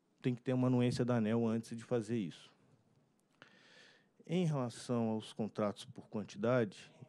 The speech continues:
e aí não se restringe só a solar, mas a eólica também, a E P E já na,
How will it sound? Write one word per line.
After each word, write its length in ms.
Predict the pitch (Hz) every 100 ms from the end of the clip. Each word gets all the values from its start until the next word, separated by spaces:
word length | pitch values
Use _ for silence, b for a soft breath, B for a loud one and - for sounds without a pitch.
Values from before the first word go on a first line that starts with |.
| 107
e 100 | 101
aí 200 | 104 104
não 120 | 110 -
se 180 | -
restringe 440 | 107 101 - 98 -
só 180 | - 107
a 40 |
solar, 380 | - 104 95 117
mas 280 | 101 95 -
a 80 | 101
eólica 440 | 98 95 95 117
também, 480 | 139 139 127 143 143 _ b b b b b b b
a 140 | - 135
E 60 |
P 140 | 131 147
E 680 | 117 127 131 120 - - 101
já 280 | 113 113
na, 720 | 113 113 110 107 101 95 90